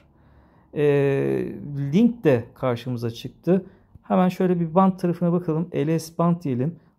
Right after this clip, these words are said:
Long short raporlarında yoktu sanki ama şansımı denemek istiyorum. Evet, yokmuş ve Link'e bakalım. Link tarafında bir alış baskısı var mı? Şu, e, şu tarafta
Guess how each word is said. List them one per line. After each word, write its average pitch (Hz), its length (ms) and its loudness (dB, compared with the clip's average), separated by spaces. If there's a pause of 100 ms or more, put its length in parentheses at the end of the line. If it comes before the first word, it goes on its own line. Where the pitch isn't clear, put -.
(100)
Long 190 140 2
short 175 260 0
raporlarında 160 560 0
yoktu 156 420 0
sanki 147 280 -6
ama 139 160 -2
şansımı 147 420 -4
denemek 147 280 -2
istiyorum. 151 420 0 (420)
Evet, 160 320 2
yokmuş 170 440 0
ve 156 100 0
Link'e 165 480 0
bakalım. 135 520 0
Link 151 220 -4
tarafında 147 380 -4
bir - 60 -6
alış 143 260 -4
baskısı 135 400 -4
var 135 140 4
mı? 160 220 -2 (360)
Şu, 190 500 2 (140)
e, 135 60 0 (1300)
şu - 340 -8
tarafta 143 560 2